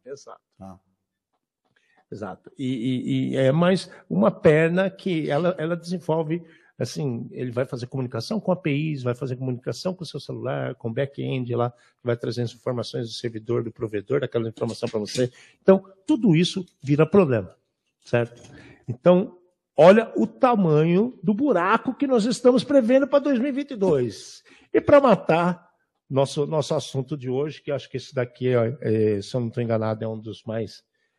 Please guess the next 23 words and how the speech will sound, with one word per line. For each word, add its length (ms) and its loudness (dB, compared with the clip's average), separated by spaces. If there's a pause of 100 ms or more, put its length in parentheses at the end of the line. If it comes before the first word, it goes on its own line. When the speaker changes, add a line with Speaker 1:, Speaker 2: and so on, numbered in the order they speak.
(140)
Speaker 1:
é, 520 -8
assustadores, 880 -6
né? 240 -4 (260)
Speaker 2:
Tem, 120 -20
tem 160 -20
Speaker 1:
Por- 120 -4
Speaker 2:
duas, 280 -18
tem, 160 -20
tem, 260 -20 (100)
tem, 140 -20
eu, 280 -16
eu, 140 -20 (180)
pode 160 -18
ser 120 -16
que 120 -20
um 120 -8
seja 300 -8
igual, 260 -6
mas 160 -2
eu 80 -6
tenho 120 -2
mais 220 4
um. 240 -2